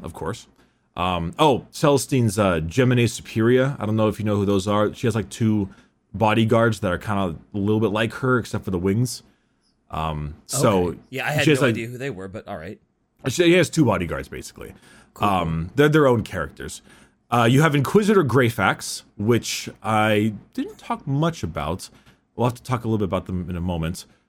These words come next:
Speaker 1: Um, you have
Speaker 2: Immediately,
Speaker 1: Cl-
Speaker 2: I thought, <laughs> immediately I was like, "Oh, he's like, send me the Carfax, send me the Greyfax."
Speaker 1: Uh, we're here to talk about your Ab-, Abaddon going all the way through the warp, blowing into Cadia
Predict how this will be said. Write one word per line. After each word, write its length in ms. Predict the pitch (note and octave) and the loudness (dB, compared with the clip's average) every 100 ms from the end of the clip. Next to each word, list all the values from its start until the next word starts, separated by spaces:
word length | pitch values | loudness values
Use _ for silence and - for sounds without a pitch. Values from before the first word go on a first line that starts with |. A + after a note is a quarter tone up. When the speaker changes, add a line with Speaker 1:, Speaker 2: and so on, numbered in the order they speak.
| _ A#2 | _ 2
Speaker 1:
Um, 280 | A#2+ A2+ | 4 4
you 140 | A2 C#3+ | 6 4
have 160 | B2+ G2 | 4 0
Speaker 2:
Immediately, 140 | G2+ | -6
Speaker 1:
Cl- 100 | G#2 F#2 | -6 -6
Speaker 2:
I 40 | |
thought, 300 | G#2+ G#2+ G#2 G#2 - - - F3+ - | -10 -10 -12 -10 -12 -12 -10 -8 -6
<laughs> 0 | |
immediately 460 | D#3 B2 C3+ C3 B2 | -6 -4 -4 -2 -2
I 40 | |
was 100 | B2 | -4
like, 140 | A2 A#2 | -6 -8
"Oh, 100 | D#3+ | -6
he's 160 | A#2+ | -6
like, 140 | A2+ A2 | -8 -8
send 200 | - A#2 | -6 -6
me 60 | |
the 100 | B2 | -6
Carfax, 580 | C3+ D3+ C#3+ - E2 - | -8 -8 -8 -10 -12 -10
send 120 | D#2+ D#2+ | -10 -12
me 60 | |
the 80 | F#2 | -12
Greyfax." 600 | G#2 A#2+ A2 E2+ D#2+ - - _ _ _ - | -12 -12 -14 -20 -20 -20 -20 _ _ _ -6
Speaker 1:
Uh, 140 | B2 B2 | 0 4
we're 120 | B2+ | 4
here 140 | B2+ | 4
to 60 | B2 | 2
talk 240 | - A2+ - | 2 -2 0
about 180 | G2+ - | -2 -4
your 100 | F#2+ - - - - _ | -8 -10 -20 -20 -20 _
Ab-, 220 | C3 A#2+ - | 0 0 2
Abaddon 640 | A#2+ A2+ G#2+ G2+ F#2+ F#2+ - _ _ - A#2+ | 2 2 2 0 0 -2 -8 _ _ -14 -2
going 260 | B2 G#2+ | 0 2
all 80 | A2 | 2
the 80 | A#2 | 4
way 140 | A2+ | 4
through 180 | G#2 A#2 | 2 0
the 80 | G2 | 2
warp, 300 | F#2+ F#2+ D#2+ - _ _ _ A2 F#2+ _ | 2 0 -2 -12 _ _ _ -14 -14 _
blowing 300 | - B2+ A#2+ | 2 4 4
into 140 | A#2 G2+ | 2 0
Cadia 560 | - A2+ G#2 F#2+ F2+ | 0 0 2 2 0